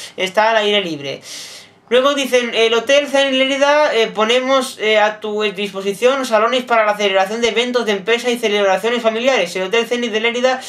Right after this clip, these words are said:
ubicado en el centro de Lérida. Si estás buscando cocinas de calidad de autor, con los mejores ingredientes de nuestra maravillosa gastronomía,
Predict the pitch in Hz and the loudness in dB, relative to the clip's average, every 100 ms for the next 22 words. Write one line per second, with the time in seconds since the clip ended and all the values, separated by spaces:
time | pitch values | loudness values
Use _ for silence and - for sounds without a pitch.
0 | - - - 196 196 254 262 226 240 247 | -16 -14 -2 0 2 2 2 2 -2 0
1 | 262 233 180 156 143 - - - 196 240 | 0 -2 -2 -2 -4 -12 -12 -4 0 0
2 | 247 240 262 247 233 247 254 247 247 233 | 0 0 2 2 2 2 0 0 -2 2
3 | 220 202 190 180 240 285 285 - - 208 | 2 4 2 0 2 2 0 -10 -2 2
4 | 208 196 202 247 262 262 240 233 254 254 | 2 2 2 2 2 0 0 2 2 0
5 | 240 233 226 220 208 202 196 196 208 240 | 0 0 0 0 2 2 2 2 0 2
6 | 247 220 208 196 226 269 277 | 2 0 -2 -2 0 0 0